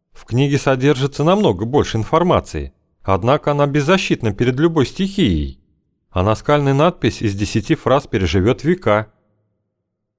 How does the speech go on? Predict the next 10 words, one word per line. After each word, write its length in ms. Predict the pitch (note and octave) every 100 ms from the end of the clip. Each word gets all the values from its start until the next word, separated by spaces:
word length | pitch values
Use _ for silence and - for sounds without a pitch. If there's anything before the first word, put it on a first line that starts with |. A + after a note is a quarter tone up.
| _ _ _ _
"Витиевато 880 | D#2 E2 F#2+ - C3 D#3+ G3 D3 C3+
вы, 140 | D#3
братец 400 | D#3+ E3 D3+ D#3+
мой, 160 | F3 E3+
выражаетесь. 840 | E3+ G3+ G3 F#3+ F2 C#2+ C#2+ - _ _ _ _ _ _ _
Однако 480 | F2 F2+ A#2 A2+ A2+
основная 500 | - A2+ A#2 A#2 A2+
ваша 300 | A#2 A2 B2
мысль 340 | E3 G3 F#2+
ясна. 540 | F#2+ F3+ - C#3 C2+